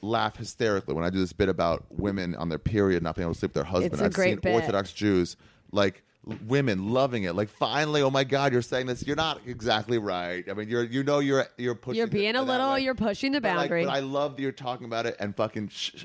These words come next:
Speaker 1: helping my side for once and saying how fucking shitty it is that we can't sleep next to our husbands for two weeks.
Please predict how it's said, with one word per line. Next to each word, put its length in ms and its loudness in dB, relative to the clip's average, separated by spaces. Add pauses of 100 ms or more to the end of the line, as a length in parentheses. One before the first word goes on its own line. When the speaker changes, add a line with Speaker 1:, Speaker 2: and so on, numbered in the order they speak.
Speaker 1:
helping 360 2
my 180 0
side 340 -2
for 80 -4
once 280 -2
and 100 -8
saying 220 -2
how 140 0
fucking 440 -2
shitty 340 4
it 100 2
is 220 0
that 100 -4
we 80 -2
can't 280 -6
sleep 140 -2
next 180 -6
to 60 0
our 60 2
husbands 340 0
for 80 -6
two 180 -4
weeks. 220 -2